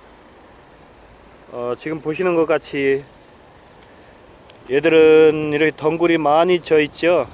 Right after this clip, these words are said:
이게 한해살이 식물이에요. 일 년 자라고, 어, 죽고 또 그렇게 되고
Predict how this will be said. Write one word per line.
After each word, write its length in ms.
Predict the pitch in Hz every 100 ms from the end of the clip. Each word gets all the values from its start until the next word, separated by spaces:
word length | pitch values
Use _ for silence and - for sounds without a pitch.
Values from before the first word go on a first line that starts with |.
| -
이게 160 | 123 127
한해살이 840 | 120 202 214 208 - 175 170 160
식물이에요. 600 | 147 185 170 139 123 117 113
일 180 | 131
년 420 | 147 147 139 139 131
자라고, 680 | 131 123 123 165 190 202 208 - - - - - -
어, 240 | 123 123 120
죽고 500 | - - 147 131 208 254 - - - - - - - - - -
또 180 | 156 147
그렇게 220 | 139 139
되고 560 | - 139 135 175 185